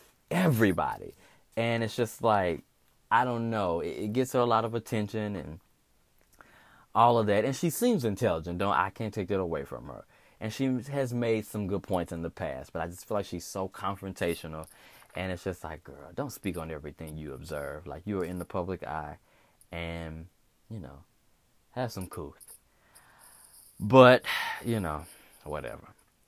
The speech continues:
Um, I didn't wanna talk about it anymore, but, so that's who my champagne roast goes to, and I think I'm gonna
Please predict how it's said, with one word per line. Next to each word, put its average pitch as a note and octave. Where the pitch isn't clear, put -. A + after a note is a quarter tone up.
Um, G2
I G2
didn't F#2+
wanna F2+
talk D#2+
about C#2+
it C#2+
anymore, C#2
but, D2
so -
that's E2
who A2
my G2+
champagne G#2
roast E2
goes D2
to, E2
and D#2
I D2+
think F#2
I'm E2+
gonna F2